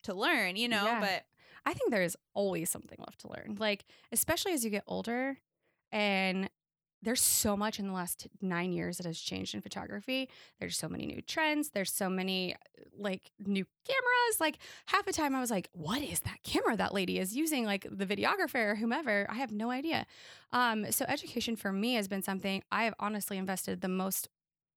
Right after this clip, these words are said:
Speaker 2: money in. Um, I've been doing workshops since year one. I went, I've, you know, I've met my dream photographers, like, the people who I idolized. Don't do that, by the way. Um, you'll only be let down. <laughs> Um, and so I've met so many great photographers.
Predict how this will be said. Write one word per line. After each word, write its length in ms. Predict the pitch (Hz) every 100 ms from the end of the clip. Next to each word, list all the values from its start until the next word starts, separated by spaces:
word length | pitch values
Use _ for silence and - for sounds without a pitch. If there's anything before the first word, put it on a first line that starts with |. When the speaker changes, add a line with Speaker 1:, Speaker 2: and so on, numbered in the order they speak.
| -
Speaker 2:
money 300 | 196 190 -
in. 240 | - 233 226 - - -
Um, 340 | 208 196 190 185
I've 180 | 190 190
been 140 | 220
doing 160 | 208 196
workshops 400 | 185 - 214 -
since 260 | 208 190
year 160 | 180 185
one. 400 | 185 180 202 240 - _ _ _
I 380 | 202 190 190 190 -
went, 460 | 190 185 - - -
I've, 240 | 202 185 196 - _
you 100 | 202
know, 140 | 190 185
I've 200 | 190 180
met 160 | 180
my 140 | - 180
dream 320 | 165 175 180
photographers, 800 | 190 - 170 180 - 208 220 -
like, 180 | 190 -
the 80 |
people 280 | 185 185 196
who 120 | 180
I 140 | 185 185
idolized. 720 | 170 180 190 196 208 233 - - - _
Don't 200 | 180 -
do 120 | 175
that, 180 | - -
by 140 | -
the 80 | -
way. 200 | - 247 - - -
Um, 360 | 240 214 202 202
you'll 200 | 202 -
only 180 | 196
be 160 | 214 233
let 160 | 208 -
down. 280 | 220 208 202
<laughs> 40 | 226
Um, 500 | - 339 320 285 262 - 571 - 480
and 200 | 311 -
so 380 | 349 302 269 240
I've 200 | 240 247
met 260 | 233 262 -
so 380 | - - 247 240
many 180 | 233
great 180 | 202 196
photographers. 640 | 202 196 185 190 196 190